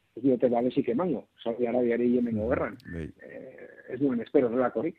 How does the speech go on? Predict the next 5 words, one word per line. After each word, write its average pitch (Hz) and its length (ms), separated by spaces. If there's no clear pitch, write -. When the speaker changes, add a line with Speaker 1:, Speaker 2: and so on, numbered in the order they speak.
Speaker 1:
gertatu 120 440
da, 147 180
eta 113 300
agian, 127 560
hurrengo 113 400